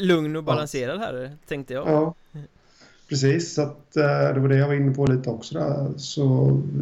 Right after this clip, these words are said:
Speaker 2: ja, lite chockartat, men, eh, ja, inga bra svar. Inget
Speaker 1: Även
Speaker 2: bra.
Speaker 1: solen har sina fläckar, så att säga.
Speaker 2: Jo, så är det, och det är vi ju inte ute efter, efter att, och det hoppas jag att alla förstår, att kasta skit på, på honom just, men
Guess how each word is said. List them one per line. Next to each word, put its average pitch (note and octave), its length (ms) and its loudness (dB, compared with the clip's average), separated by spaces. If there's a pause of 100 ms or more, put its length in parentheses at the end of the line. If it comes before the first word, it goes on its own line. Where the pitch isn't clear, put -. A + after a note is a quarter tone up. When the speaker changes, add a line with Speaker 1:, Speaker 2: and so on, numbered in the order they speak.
(340)
Speaker 2:
ja, E3+ 340 2
lite D#3 240 2
chockartat, C#3 1000 0
men, C#3 360 6
eh, C#3+ 220 4 (1300)
ja, B2 120 -6 (100)
inga C3+ 220 6
bra C#3 160 4
svar. C3 380 0 (300)
Inget D#3 140 0
Speaker 1:
Även C#3 180 2
Speaker 2:
bra. C#3+ 100 -6
Speaker 1:
solen C#3 460 -6
har C3+ 140 -8
sina B2+ 220 -12
fläckar, C#3 440 -14
så - 120 -18
att - 100 -20
säga. - 120 -16 (280)
Speaker 2:
Jo, C#3 280 6
så C3+ 140 0
är B2 220 4
det, B2 60 0
och B2 60 2
det B2+ 140 2
är B2 60 4
vi A#2+ 220 2
ju A#2+ 80 2
inte A#2 160 -6
ute A2 240 -6
efter, - 420 -12
efter - 240 -10
att, - 140 -8
och C3 60 0
det A#2 60 2
hoppas A2 240 0
jag G2 80 -2
att G#2 60 -2
alla G#2 160 2
förstår, A2+ 460 -4
att - 120 -4
kasta A#2 240 2
skit G#2+ 340 0
på, A2+ 340 -4
på A#2 100 2
honom G#2+ 340 2
just, A2+ 220 -2
men A#2 260 2